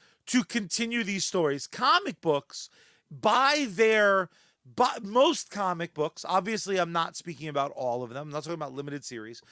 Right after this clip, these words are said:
For the most part, the hardest part about putting together an intelligent comic book is that you're always kind of telling the middle chapter. Like, you get w-, you get, uh,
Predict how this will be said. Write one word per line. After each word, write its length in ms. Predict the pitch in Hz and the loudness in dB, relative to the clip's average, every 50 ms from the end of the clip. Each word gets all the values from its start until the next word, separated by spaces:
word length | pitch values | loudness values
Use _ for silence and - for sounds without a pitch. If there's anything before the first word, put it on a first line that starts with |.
| - - - - - | -20 -20 -20 -20 -16
For 120 | - - 254 | -8 -4 -4
the 80 | 254 | -2
most 300 | 240 240 269 339 320 - - | 0 2 2 2 2 0 0
part, 260 | - 226 220 226 214 _ | 0 2 2 2 -2 _
the 180 | 165 151 185 175 | -4 -2 0 0
hardest 480 | 156 175 202 233 247 269 302 285 - | 2 4 4 4 4 2 0 -2 -4
part 220 | - 190 185 180 175 | -2 0 2 4 4
about 280 | 170 151 156 151 - | 2 2 0 -4 -4
putting 240 | - 170 170 180 202 190 | -6 -6 -6 -6 -6 -8
together 500 | - 170 139 151 139 131 117 120 117 - | -14 -10 -6 -4 -4 -4 -4 -8 -12 -12
an 140 | - 139 139 | -14 -14 -14
intelligent 680 | 143 139 - - 156 160 190 190 165 190 180 - - | -14 -12 -8 -6 -4 -4 -4 -6 -8 -10 -14 -14 -16
comic 480 | - - 160 190 214 220 214 180 - _ | -10 -4 -2 -2 -2 -2 -4 -10 -10 _
book 220 | - 98 92 _ _ _ _ _ _ _ _ _ _ _ _ _ _ _ - | -20 -20 -20 _ _ _ _ _ _ _ _ _ _ _ _ _ _ _ -8
is 260 | 233 247 262 220 190 | -6 -4 -4 0 2
that 220 | 277 269 262 220 | 2 2 2 0
you're 200 | 190 208 226 240 _ - | 0 0 0 0 _ -2
always 420 | 190 240 277 269 320 359 311 - | -2 0 0 2 2 0 0 0
kind 320 | - - - 226 240 233 226 | -2 -4 0 0 0 2 0
of 100 | 226 170 | -2 -4
telling 340 | - - 220 208 208 202 190 | -2 -2 -2 0 0 -4 -4
the 100 | 180 180 | -6 -6
middle 280 | 165 165 170 160 160 143 | -4 -4 -4 -4 -4 -6
chapter. 580 | - - 180 175 160 147 _ _ - 95 - _ _ _ _ _ _ _ _ _ _ _ _ _ _ _ _ _ - | -6 -6 -4 -4 -4 -6 _ _ -20 -20 -20 _ _ _ _ _ _ _ _ _ _ _ _ _ _ _ _ _ -2
Like, 220 | 180 233 233 170 180 | 0 0 0 0 0
you 100 | 247 233 | -4 -2
get 180 | 175 254 269 277 | 2 2 2 2
w-, 280 | 240 196 180 190 247 - | 0 -4 -8 -8 -10 -10
you 220 | 254 226 196 208 208 | -10 -10 -8 -6 -2
get, 240 | 175 247 247 247 _ | 0 0 0 0 _
uh, 100 | - 214 | -8 -12